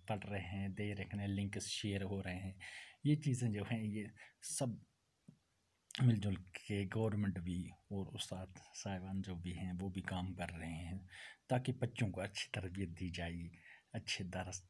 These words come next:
दिया जाए, बहुत अच्छे तरीके से पढ़ाया जाए, अच्छा, अच्छा एक काम जो है वो दिया जाए, दर्स तदरीस का अमल जो है वो जारी रखा जाए। तो इसलिए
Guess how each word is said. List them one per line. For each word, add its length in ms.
दिया 180
जाए, 320
बहुत 360
अच्छे 260
तरीके 340
से 220
पढ़ाया 220
जाए, 140
अच्छा, 260
अच्छा 640
एक 120
काम 280
जो 220
है 220
वो 80
दिया 260
जाए, 320
दर्स 340
तदरीस 440
का 100
अमल 220
जो 120
है 80
वो 140
जारी 300
रखा 260
जाए। 320
तो 60
इसलिए 460